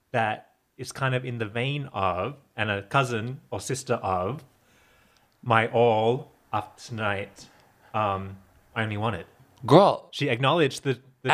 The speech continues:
Speaker 1: trio.
Speaker 2: Absolutely.
Speaker 1: And it is in that vein.
Speaker 2: It is,
Speaker 1: But
Speaker 2: 'cause
Speaker 1: now it's officially official. It's a
Speaker 2: Oh my
Speaker 1: thing.
Speaker 2: God, I love that. I love that.
Speaker 1: Yes.
Speaker 2: Sh-, oh, she knows.
Speaker 1: Yes.
Speaker 2: She knows what she's doing.
Speaker 1: I know.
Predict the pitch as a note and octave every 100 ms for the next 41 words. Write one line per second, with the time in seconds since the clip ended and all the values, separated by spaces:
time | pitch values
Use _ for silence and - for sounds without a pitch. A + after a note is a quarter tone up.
0 | D#3+ D3+ D3+ B2 G#3 D4+ A#3+ F3 C#3 A#2
1 | G2+ D3 D#3+ F3 G3+ C3 C#3 C3+ C#3 D#3+
2 | E3 E3+ F3 F#3 A#3+ G3 B2+ G#2+ A#2+ D3+
3 | F#3+ G3 F#3 - F3 F3 E3 C3+ F#3 -
4 | A#2+ B2 - C#3 B2+ C3 B2 A#2 A2 G#2+
5 | G#2 G2+ F2 E2 - A2 G#2 G#2 - E2+
6 | - - E3+ D#3 C4+ F4 G#3+ E2+ F2+ -
7 | - D3+ - - - - G4 F4+ E3 C3
8 | A2+ - A2+ G2+ G#2+ F#2+ F#2 F#2 F#2+ A#2+
9 | B2 C3 A#2+ F2+ G2